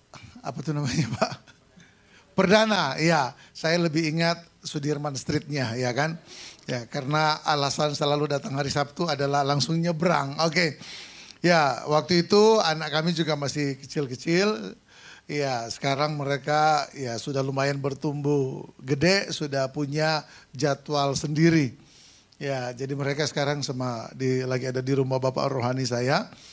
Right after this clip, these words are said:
dan kami berdua ke sini. Eh, karena tadi malam saya baru melayani di ibadah pria dan wanita gereja, kami berdua menyampaikan firman. Lalu saya bilang, "Ya, sekalian aja kita berdua ke sini."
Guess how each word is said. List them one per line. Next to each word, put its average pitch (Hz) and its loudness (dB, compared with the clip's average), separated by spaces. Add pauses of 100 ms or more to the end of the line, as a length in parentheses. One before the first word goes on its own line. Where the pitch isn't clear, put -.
(260)
dan 120 -8
kami 131 -4
berdua 135 2
ke 131 -4
sini. 135 2
Eh, 135 0
karena 165 0 (400)
tadi 156 2
malam 165 4
saya 160 2
baru 151 2
melayani 147 2
di 147 -4
ibadah 131 -2
pria 156 2
dan 143 0
wanita 131 -2
gereja, 139 0
kami 170 -2
berdua 156 0
menyampaikan 135 -6
firman. 143 -2 (1400)
Lalu 135 2
saya 131 -2
bilang, 151 4
"Ya, 127 0
sekalian 131 0
aja 143 0
kita 139 -6
berdua 131 0
ke - -20
sini." 131 -2